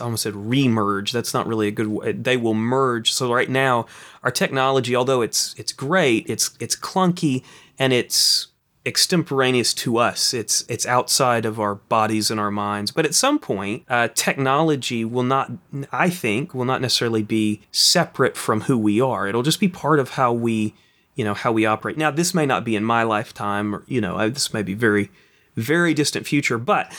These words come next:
I'm really enamored with this idea that fantasy and science fiction are really not all that different.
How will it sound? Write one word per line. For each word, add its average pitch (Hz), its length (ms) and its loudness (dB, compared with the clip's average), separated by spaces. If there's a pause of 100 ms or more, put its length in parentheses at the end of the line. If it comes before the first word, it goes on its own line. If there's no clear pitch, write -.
(180)
I'm 170 80 0
really 247 200 2
enamored 139 540 2
with 127 160 0
this 123 200 0
idea 123 480 0
that 113 280 -2
fantasy 147 1080 0
and 117 180 -4
science - 480 2
fiction 104 760 -2 (440)
are 135 140 2
really 139 500 2
not 117 520 2
all 113 260 0
that 104 320 -4
different. 107 500 -8